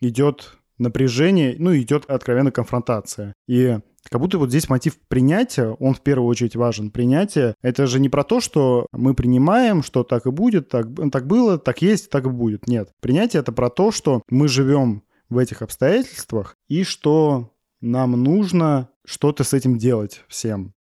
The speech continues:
И в том числе нам нужно как-то потом выстраивать отношения с обществом, которое было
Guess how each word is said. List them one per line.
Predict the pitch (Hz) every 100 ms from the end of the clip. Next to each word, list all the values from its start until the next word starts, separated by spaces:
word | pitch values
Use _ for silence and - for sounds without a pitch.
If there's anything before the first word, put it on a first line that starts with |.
| -
И |
в | 123
том | 143
числе | 180 - 202
нам | 156
нужно | 143 185 202 180
как-то | 156 -
потом | - 147 160
выстраивать | 160 - 147 151
отношения | 139 127 127 - 151 143 120 113
с | -
обществом, | 151 196 - 202 190
которое | - 123 135 127 120
было | 117 127 117